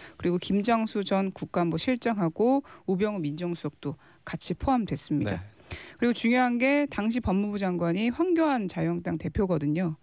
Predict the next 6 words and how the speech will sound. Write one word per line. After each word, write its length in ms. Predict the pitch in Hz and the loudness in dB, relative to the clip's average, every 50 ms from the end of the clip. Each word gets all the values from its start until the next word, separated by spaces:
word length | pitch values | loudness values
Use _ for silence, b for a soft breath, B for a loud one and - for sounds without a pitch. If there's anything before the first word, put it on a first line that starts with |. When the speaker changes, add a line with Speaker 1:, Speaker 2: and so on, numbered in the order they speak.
| B B B B B B B B | B B B B B B B B
Speaker 1:
그리고 500 | - 175 170 175 175 180 180 185 180 180 - | -6 -6 -4 -2 0 0 0 0 0 -2 -2
그, 300 | - 165 160 156 160 - | -2 0 0 0 0 0
그래서 240 | - 202 190 190 196 | 0 0 0 0 0
황 300 | 190 - 330 330 311 277 | 0 0 2 2 2 2
대표하고, 800 | - 170 - - - 190 185 196 156 151 - 190 196 175 151 151 B B B B B B B B B | 2 0 -2 0 0 0 0 0 -2 -2 0 0 0 0 0 -2 B B B B B B B B B
아, 440 | - 190 180 175 180 175 175 175 175 | -4 -2 0 0 2 2 2 0 0